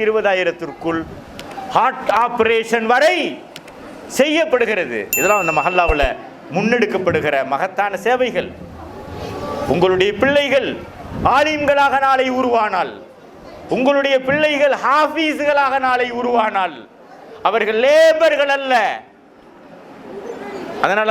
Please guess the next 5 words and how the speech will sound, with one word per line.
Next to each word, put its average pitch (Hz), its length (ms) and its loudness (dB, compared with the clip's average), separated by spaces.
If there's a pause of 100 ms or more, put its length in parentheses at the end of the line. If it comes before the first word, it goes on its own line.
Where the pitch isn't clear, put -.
(120)
தான் 208 200 0 (880)
இந்த 151 180 4
உலகத்துல 240 460 2 (300)
எல்லா 220 280 2 (840)
அமைப்புகளும் 240 640 -2